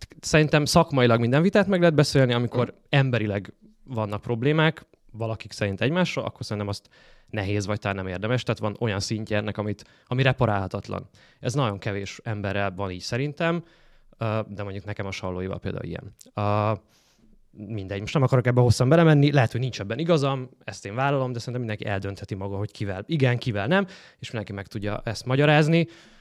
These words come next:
Speaker 1: Itt is valami ilyesmi típusú dolog volt. Ö,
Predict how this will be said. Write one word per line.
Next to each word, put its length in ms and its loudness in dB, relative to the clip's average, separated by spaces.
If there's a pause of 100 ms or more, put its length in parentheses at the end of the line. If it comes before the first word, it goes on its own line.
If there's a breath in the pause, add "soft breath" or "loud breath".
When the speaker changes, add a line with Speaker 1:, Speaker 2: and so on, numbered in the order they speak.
(340 loud breath)
Speaker 1:
Itt 220 0
is 120 2
valami 280 4
ilyesmi 560 0
típusú 320 -4
dolog 240 2
volt. 460 4
Ö, 360 0